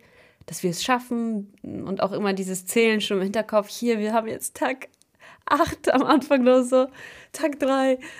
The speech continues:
dann Tag vierzehn und auch dann diese Freude, so: "Komm, wir haben es geschafft." Und dann wieder diese Nachricht: "Ihr müsst noch mal zwei Wochen." Und dann, das war echt so ein gemischtes Gefühl von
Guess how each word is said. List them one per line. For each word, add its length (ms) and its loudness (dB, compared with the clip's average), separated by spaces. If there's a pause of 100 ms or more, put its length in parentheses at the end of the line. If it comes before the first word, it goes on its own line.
(120)
dann 320 6
Tag 240 -2
vierzehn 720 2 (100)
und 300 -6 (380)
auch 140 0
dann 160 6
diese 220 2
Freude, 400 -2
so: 120 -10
"Komm, 240 -6
wir 80 2
haben 80 2
es 100 -4
geschafft." 320 -12
Und 80 -6
dann 100 -2
wieder 160 -4
diese 260 -6
Nachricht: 400 -4 (460)
"Ihr 100 -8
müsst 200 -6
noch 120 -6
mal 140 -8
zwei 220 -10
Wochen." 280 -12 (720)
Und 160 -6
dann, 460 -2
das 280 -12
war 120 -2
echt 200 -2
so 80 -2
ein 80 0
gemischtes 380 -4
Gefühl 460 -2
von 320 -4